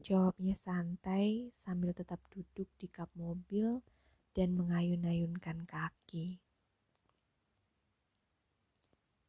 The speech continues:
"Ya sudah, kalau begitu, kamu pergi saja ke sana." Jariku menunjuk rumah kosong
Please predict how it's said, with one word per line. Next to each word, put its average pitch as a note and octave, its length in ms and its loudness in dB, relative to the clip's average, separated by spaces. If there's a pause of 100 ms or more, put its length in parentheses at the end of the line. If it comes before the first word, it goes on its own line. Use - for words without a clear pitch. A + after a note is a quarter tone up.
(1300)
"Ya F3+ 120 6
sudah, C4 360 12
kalau D4+ 280 12
begitu, D4 560 4 (280)
kamu C4 240 8
pergi A3+ 240 2
saja A#3+ 320 6
ke C4 80 -2
sana." B3+ 400 6 (1300)
Jariku G3+ 720 0
menunjuk F#3 560 4
rumah E3 320 -4
kosong F3+ 800 -2